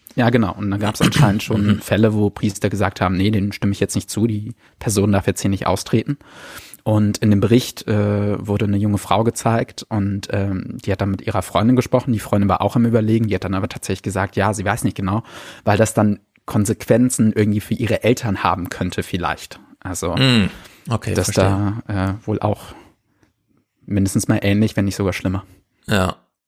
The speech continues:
Speaker 2: so, und, äh, wir haben jetzt hier eine Bewegung auf der Straße. Wenn Merkel mit der Regierung zusammentraf,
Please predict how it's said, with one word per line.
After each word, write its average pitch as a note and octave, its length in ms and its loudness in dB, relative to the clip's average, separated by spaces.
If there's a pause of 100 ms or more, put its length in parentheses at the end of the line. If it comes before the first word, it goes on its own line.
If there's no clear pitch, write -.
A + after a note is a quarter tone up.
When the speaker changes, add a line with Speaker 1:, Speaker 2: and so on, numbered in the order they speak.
(140)
Speaker 2:
so, G2+ 240 -2
und, G2 760 -2
äh, G2+ 180 -4
wir G2+ 140 0
haben A2 160 0
jetzt A2 120 -4
hier G#2+ 120 2
eine G2+ 160 0 (180)
Bewegung G#2+ 380 0
auf G2 140 -4
der G#2+ 140 -2
Straße. A#2+ 540 -2
Wenn A#2+ 420 0
Merkel D3 640 0 (480)
mit A#2 180 -4
der A2+ 120 -2
Regierung A#2 420 0
zusammentraf, G2+ 1300 -2